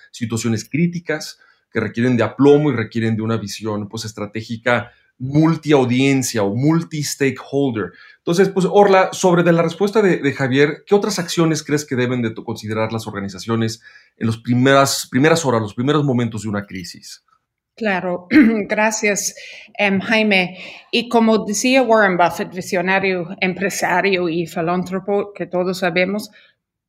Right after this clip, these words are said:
Speaker 2: toma veinte años construir una buena reputación y cinco minutos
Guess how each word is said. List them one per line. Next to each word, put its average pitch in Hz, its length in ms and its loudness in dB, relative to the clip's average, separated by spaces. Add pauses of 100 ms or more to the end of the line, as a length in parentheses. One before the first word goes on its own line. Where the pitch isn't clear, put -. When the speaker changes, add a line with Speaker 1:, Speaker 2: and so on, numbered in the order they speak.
Speaker 2:
toma 214 220 6
veinte 226 580 4
años 240 400 2
construir 208 880 0
una 185 240 0
buena 180 380 0
reputación 180 880 -2
y 165 80 -4
cinco 190 340 -4
minutos 190 640 -4